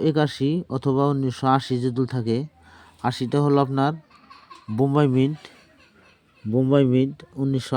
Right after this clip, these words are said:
আশি হলো বোম্বাই মিন্ট। যদি উনিশশো আশিটা বোম্বাই মিন্টেরটা থাকে, বোম্বাই মিন্ট হলে এখানে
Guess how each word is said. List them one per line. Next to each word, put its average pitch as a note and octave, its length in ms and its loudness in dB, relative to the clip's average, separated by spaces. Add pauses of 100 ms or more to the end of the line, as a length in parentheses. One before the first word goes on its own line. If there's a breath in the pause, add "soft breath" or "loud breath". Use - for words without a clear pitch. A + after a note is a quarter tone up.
আশি B2+ 200 -4
হলো C3+ 180 2 (120)
বোম্বাই C3+ 300 2 (100)
মিন্ট। B2+ 240 -2 (280)
যদি A#2 180 -4 (140)
উনিশশো C3 320 -4
আশিটা B2+ 400 -2
বোম্বাই B2+ 420 -2
মিন্টেরটা B2 380 -4 (100)
থাকে, A2+ 240 -2 (540 soft breath)
বোম্বাই A#2+ 360 0
মিন্ট C3 200 -2
হলে C3 160 0 (380)
এখানে C3+ 260 -2